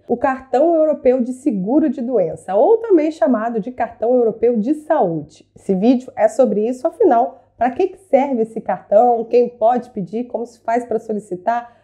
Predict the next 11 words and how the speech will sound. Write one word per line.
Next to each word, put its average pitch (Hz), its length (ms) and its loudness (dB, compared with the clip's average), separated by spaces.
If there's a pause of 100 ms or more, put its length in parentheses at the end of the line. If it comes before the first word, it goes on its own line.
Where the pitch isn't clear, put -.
(120)
Quanto 262 300 2
tempo 285 260 -6
demora? 226 580 0 (300)
Olha, 262 420 0 (300)
fica 339 260 4
comigo 247 400 0
porque 240 140 -6
eu 214 60 0
vou 226 100 -4
responder 220 560 -4
essas 302 420 2